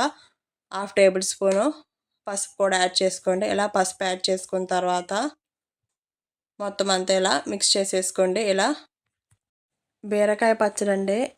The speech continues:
ఈ బీరకాయ పచ్చడి అనేది ప్రతి ఒక్కళ్ళకి కూడా ఇష్టపడతారండి. ఇష్టపడని వాళ్ళంటూ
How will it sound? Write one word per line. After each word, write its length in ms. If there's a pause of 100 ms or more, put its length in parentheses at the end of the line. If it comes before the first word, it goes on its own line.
(640)
ఈ 120 (100)
బీరకాయ 480
పచ్చడి 300
అనేది 320 (120)
ప్రతి 240 (100)
ఒక్కళ్ళకి 420
కూడా 180 (380)
ఇష్టపడతారండి. 800 (160)
ఇష్టపడని 600
వాళ్ళంటూ 500